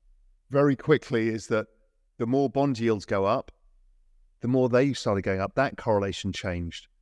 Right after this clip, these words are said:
And that correlation was driven by the fact, I think, that the market knew if bond yields are gonna go up like this, the Fed or the government or somebody's gonna intervene.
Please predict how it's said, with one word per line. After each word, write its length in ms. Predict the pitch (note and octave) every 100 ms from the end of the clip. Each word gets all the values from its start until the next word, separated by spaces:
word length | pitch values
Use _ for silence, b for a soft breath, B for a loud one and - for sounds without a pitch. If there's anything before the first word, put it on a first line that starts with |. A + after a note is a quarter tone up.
| _ _ _ _ _ -
And 120 | A#2+
that 180 | D#3+ -
correlation 540 | D3 D3 C#3 B2+ C3
was 100 | A#2
driven 300 | - C#3 C3
by 100 | A#2
the 120 | A2+
fact, 340 | - C3 G#2+ -
I 200 | B2+ C#3
think, 400 | B2 A2 G2 - _ _ _ _ _ _ _ -
that 160 | A#2+
the 80 | A#2
market 340 | C3 C#3+ -
knew 320 | C3 B2 A2+ A2
if 160 | C3 -
bond 220 | C#3 D3
yields 180 | D3+ B2+
are 40 |
gonna 120 | B2+
go 140 | A#2+ B2+
up 100 | -
like 160 | G2+
this, 400 | G2 G#2 - - - _ _ _ _ _ _ _
the 80 | G#2+
Fed 420 | - C3 E3 - _
or 140 | A2
the 60 | F#2
government 340 | C3+ B2+ D3 -
or 100 | F#2+
somebody's 440 | - C#3 A#2 G#2
gonna 160 | A2+ G#2
intervene. 460 | G2 F2+ F#2 F2+